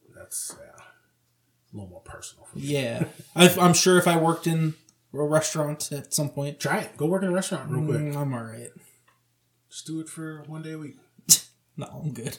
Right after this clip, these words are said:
Speaker 2: I don't need, I don't need to be Kevin Gates with my six jobs.
Speaker 1: <laughs>
Speaker 2: So next week, should we try to do a movie that Stilly would wanna
Speaker 1: I think we
Speaker 2: watch?
Speaker 1: should go catch a movie this week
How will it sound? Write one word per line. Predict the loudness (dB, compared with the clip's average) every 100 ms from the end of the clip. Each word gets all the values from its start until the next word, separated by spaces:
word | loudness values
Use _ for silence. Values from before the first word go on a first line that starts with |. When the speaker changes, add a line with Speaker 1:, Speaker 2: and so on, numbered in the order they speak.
| -6
Speaker 2:
I |
don't | -4 -4
need, | -6 -10 -12 _ -6
I |
don't | -4
need | -4 -4
to |
be | -6
Kevin | -4 -4 -2
Gates | -4 -6 -4
with | -6
my | -6 -4
six | -4 -4 -8
jobs. | -6 -6 0 2 4
Speaker 1:
<laughs> | 2 2 -2 -4 -12 -12 _ -20 -20 -2
Speaker 2:
So | 2 6 6
next | 6 6 4 4 2
week, | 2 0 -2 -10 -14 -16 _ _ _ _ _ _ -8
should | 0
we | 4
try | 6 8
to |
do | 8
a | 8
movie | 8 6 8
that | 8 8
Stilly | 6 8 6 6
would | 2 2
wanna | 2 2 2 -2 -8 _ _ _ -20 -6 -6 -2
Speaker 1:
I | 0
think | 4 6
we |
Speaker 2:
watch? | 6
Speaker 1:
should | 6 6
go | 4
catch | 4 2 2
a |
movie | 2 2 2
this | 0 2
week | 4 4 2